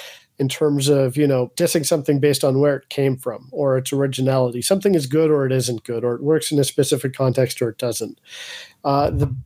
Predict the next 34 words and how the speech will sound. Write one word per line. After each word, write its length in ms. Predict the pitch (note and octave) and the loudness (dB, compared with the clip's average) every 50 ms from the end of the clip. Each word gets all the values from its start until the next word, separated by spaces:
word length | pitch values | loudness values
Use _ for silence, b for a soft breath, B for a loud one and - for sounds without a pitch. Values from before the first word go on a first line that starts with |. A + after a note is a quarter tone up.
| _ _ - | _ _ -2
and 340 | D3+ D3+ D3+ D#3 D3 C#3+ C3+ | 0 2 2 2 0 0 -2
to 60 | - | -2
be 140 | D3 D#3+ D3 | -2 -2 -2
fair, 380 | - F3+ F3 E3 D#3 D#3 D#3 | 0 0 0 2 2 0 0
I've 560 | - D#3 E3+ E3+ E3 E3 E3 D#3+ D3+ C#3+ C3+ - | 0 0 2 2 2 2 2 0 0 -2 -4 -2
taken 300 | - F3+ F3+ - F#3+ E3 | -2 -2 -2 0 0 0
a 40 | |
lot 240 | D#3+ D#3 D3+ D3+ D3 | 2 2 2 2 2
of 180 | D3 C#3 B2+ - | 0 -2 0 0
cues 240 | B2+ D#3 D3 C3+ - | 0 0 0 -2 -2
from 140 | - C#3 | -2 -2
Master 300 | C3 C3+ C3 A#2+ A#2+ B2 | -2 0 0 -2 -2 -4
of 40 | B2 | -4
Orion 300 | B2+ B2 B2 A#2 A#2 A#2+ | -6 -6 -6 -6 -6 -4
one. 380 | B2 C#3+ D#3 D#3+ D#3+ D#3 D3 - - | 0 2 2 2 2 0 -2 -4 -8
If 160 | C3+ - - | -8 -4 -2
I 180 | C#3 C3 B2+ | -2 0 0
were 180 | B2+ B2+ B2 B2 | -2 -2 -4 -2
to 60 | B2+ | -2
make 200 | C#3 D3 C3+ - | 0 0 0 0
a 60 | C#3 | -2
four 240 | C3 - D#3 D3+ C#3+ | -2 2 2 2 4
X 240 | C#3 C3+ - - - | 2 0 -2 -6 -2
game 500 | - C#3+ C#3 C#3 C3+ C3 C3 C3 B2+ C3 _ _ _ _ _ _ - | 0 2 2 4 4 2 2 0 -2 -6 _ _ _ _ _ _ -6
from 160 | C3+ B2+ A#2 | -4 -4 -4
scratch 420 | - - - D#3 D3+ D3+ C#3+ - | -4 -2 0 0 0 0 0 0
right 120 | D3 C3+ C3+ | -2 -2 0
now, 340 | D3 C#3+ D3 C#3+ D3 C#3 _ - | 0 0 2 0 0 -4 _ -6
I'd 220 | C#3 C3+ B2 A#2+ _ _ _ _ _ _ - | -4 -4 -4 -6 _ _ _ _ _ _ -2
probably 480 | - F3+ F3+ F3 F3 E3 D#3+ D#3+ D3+ | 2 2 4 4 4 4 4 2 2
do 120 | C#3+ D3 C#3+ | 2 2 2
something 300 | - E3 C#3+ - D3 B2+ | 2 0 0 0 -4 -6
completely 460 | - C3 - D#3+ D#3 C#3+ C3 C3 B2+ | -8 -8 -6 -4 -4 -4 -4 -6 -4
different, 500 | A2 D3+ E3 - - E3 D3+ D3 - | 0 0 -2 0 2 2 2 2 0